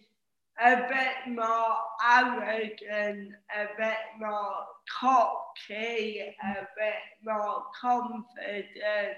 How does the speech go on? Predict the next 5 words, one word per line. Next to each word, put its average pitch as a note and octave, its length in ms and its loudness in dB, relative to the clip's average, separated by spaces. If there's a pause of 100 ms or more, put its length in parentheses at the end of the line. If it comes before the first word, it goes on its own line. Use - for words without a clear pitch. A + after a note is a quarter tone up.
(400)
and G#3+ 280 -2
very A3 1000 2 (500)
sexual G3+ 1600 4
on F3+ 420 -4
stage. F#3+ 1500 0